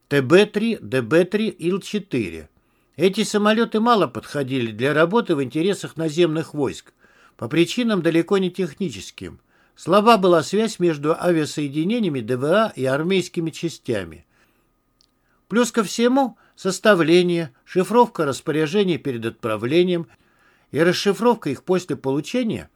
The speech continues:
затягивали подготовку к вылету. Сама подготовка к вылету тяжелых ночных бомбардировщиков занимала достаточно много времени.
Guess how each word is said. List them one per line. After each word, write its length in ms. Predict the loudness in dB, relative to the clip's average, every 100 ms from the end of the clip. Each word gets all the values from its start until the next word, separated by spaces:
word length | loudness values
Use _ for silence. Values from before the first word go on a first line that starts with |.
| _ _ _ _
затягивали 720 | 0 2 4 4 4 2 -2 -4
подготовку 720 | -4 -2 -2 0 -2 -2 -10
к 80 | -4
вылету. 580 | -2 -2 -4 -10 -14 -16 _ _ _ _ -4
Сама 360 | 2 4 2
подготовка 640 | 0 -2 -2 0 -2 -4 -10
к 80 | 0
вылету 400 | 0 0 -2 -2
тяжелых 540 | -2 0 0 0 -4
ночных 400 | -8 -6 -6 -4
бомбардировщиков 1040 | -4 -6 -6 -2 -2 -2 -6 -6 -6 -6 -8 _ -20 -8
занимала 540 | -2 0 2 2 2
достаточно 580 | 0 0 -2 -2 -4 -4
много 280 | -2 -2 0
времени. 540 | 0 0 -4 -8 -14